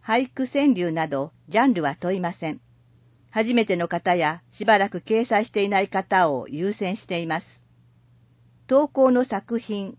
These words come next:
氏名には必ず振り仮名を添えてください。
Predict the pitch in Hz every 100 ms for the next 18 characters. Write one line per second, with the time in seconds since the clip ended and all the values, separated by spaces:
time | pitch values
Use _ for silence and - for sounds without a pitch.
0 | _ - - 285 240 175 156 139 139 -
1 | _ _ _ 165 175 220 220 208 190 220
2 | 202 226 214 208 196 196 196 190 185 180
3 | 165 - 160 151